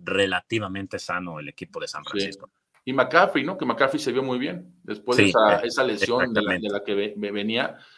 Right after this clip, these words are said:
Speaker 2: Afortunadamente se vio bien, así que, como bien lo mencionas,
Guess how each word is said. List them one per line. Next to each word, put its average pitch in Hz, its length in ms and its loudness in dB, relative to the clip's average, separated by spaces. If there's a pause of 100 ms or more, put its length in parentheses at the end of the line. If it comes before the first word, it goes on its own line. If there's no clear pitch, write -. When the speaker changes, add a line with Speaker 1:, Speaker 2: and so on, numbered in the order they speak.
(120)
Speaker 2:
Afortunadamente 117 720 0
se 101 120 -6
vio 117 200 2
bien, 123 240 -2
así 107 260 -6
que, 117 200 0
como 104 200 -2
bien 123 160 0
lo 123 80 2
mencionas, 120 560 -2